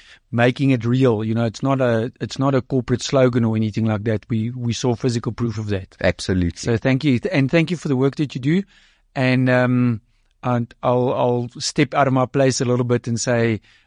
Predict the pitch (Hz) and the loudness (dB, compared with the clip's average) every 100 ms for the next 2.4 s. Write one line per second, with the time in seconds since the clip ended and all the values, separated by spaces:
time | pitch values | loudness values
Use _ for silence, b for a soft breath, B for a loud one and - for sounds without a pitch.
0 | b 123 127 117 127 131 139 131 131 131 | b 0 0 2 2 4 4 2 2 2
1 | 127 123 120 - _ _ _ - 113 113 | 2 2 0 -4 _ _ _ -6 0 2
2 | 110 110 107 104 | 2 0 0 -2